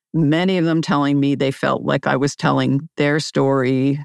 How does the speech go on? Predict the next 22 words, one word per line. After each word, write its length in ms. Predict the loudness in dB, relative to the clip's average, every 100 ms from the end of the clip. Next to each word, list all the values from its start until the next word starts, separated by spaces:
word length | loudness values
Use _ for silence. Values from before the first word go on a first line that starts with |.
| -8
Many 420 | -2 0 2 2 2
of 120 | 0
them 200 | 0 0
saying 560 | 0 -2 2 2 0 -4
it 340 | -8 -4 -2 -2
helped 560 | 0 -2 -2 -14 -14
to 160 | -4 0
make 220 | 0 0 -2
them 180 | -2
feel 440 | 0 0 2 0 -2
less 260 | -2 0 0
alone, 640 | 0 2 0 0 0 -2 _ -2
less 220 | -2 -2
guilty, 640 | -2 -2 -2 -2 0 -2 -2
less 300 | -2 -2 -2
sad. 540 | -2 0 0 -2 -2 -6 _ _ _ -8
Many 380 | -2 0 2 0
saying 380 | 0 0 0 0
it 140 | -2
had 220 | -4 -4
given 320 | -2 0 2 0
them, 420 | 0 -2 -4